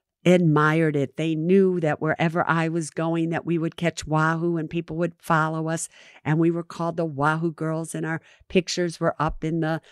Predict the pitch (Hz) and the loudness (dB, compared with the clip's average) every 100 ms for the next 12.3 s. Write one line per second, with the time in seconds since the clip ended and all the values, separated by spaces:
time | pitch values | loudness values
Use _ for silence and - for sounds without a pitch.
0 | - - 151 170 170 147 143 156 160 - | -20 -2 2 4 4 4 4 2 -2 -2
1 | 151 143 156 147 156 151 151 160 156 156 | -2 -2 -4 -4 -4 -4 -4 -4 -4 -6
2 | - 151 - 156 - - 160 156 - 139 | -4 -6 -4 -6 -6 -2 0 0 0 0
3 | 147 - - - _ 165 165 - - 143 | 0 -6 -20 -20 _ 4 4 4 -2 2
4 | 143 147 143 143 143 143 _ _ 170 160 | 2 0 0 -2 -2 -4 _ _ -2 -2
5 | - 202 233 196 156 - 165 185 185 190 | 2 6 6 4 0 -2 0 2 4 0
6 | 190 170 _ _ _ _ _ 127 160 143 | 0 -6 _ _ _ _ _ 0 4 4
7 | 135 131 _ - - 151 151 - _ - | 2 -4 _ -10 0 0 0 -14 _ -8
8 | 147 139 123 - 131 127 120 113 104 - | -6 -4 -8 -8 -10 -8 -6 -8 -8 -10
9 | 101 - _ _ _ _ _ _ _ _ | -12 -14 _ _ _ _ _ _ _ _
10 | _ _ _ 202 233 277 277 - 214 202 | _ _ _ 6 6 6 2 0 0 0
11 | 190 180 185 180 165 165 165 160 135 123 | 0 2 4 2 4 4 4 4 4 4
12 | 123 165 | 2 0